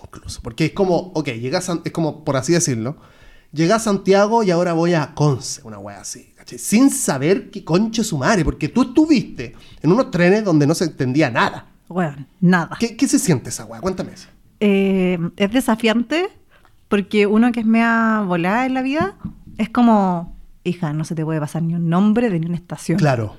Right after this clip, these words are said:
Speaker 1: uff.
Speaker 2: Porque
Speaker 1: Como cuando te... a ti no te mandaron cuando chica así como ya, ándate al centro.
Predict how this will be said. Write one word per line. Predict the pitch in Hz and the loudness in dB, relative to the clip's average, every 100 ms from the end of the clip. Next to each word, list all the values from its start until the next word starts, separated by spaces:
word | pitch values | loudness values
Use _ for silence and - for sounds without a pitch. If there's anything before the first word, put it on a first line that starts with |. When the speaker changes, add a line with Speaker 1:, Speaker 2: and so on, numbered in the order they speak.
| - | 2
Speaker 1:
uff. | 165 185 - - - - - _ - | 4 4 0 -8 -16 -20 -20 _ -4
Speaker 2:
Porque | 196 185 | 0 2
Speaker 1:
Como | 190 | 4
cuando | 196 196 | 4 2
te... | 190 190 - | 0 -2 -8
a | - | 0
ti | 175 | 6
no | 285 | 6
te | 370 381 | 6 4
mandaron | 359 208 147 147 165 - | 4 4 4 2 0 2
cuando | 170 160 | 2 2
chica | 160 170 175 | 2 -2 0
así | 165 | -2
como | 165 165 | 0 2
ya, | 156 - | 2 2
ándate | 151 117 110 | 0 0 -6
al | 123 120 | -4 -4
centro. | - 147 - - | -2 -4 -4 -18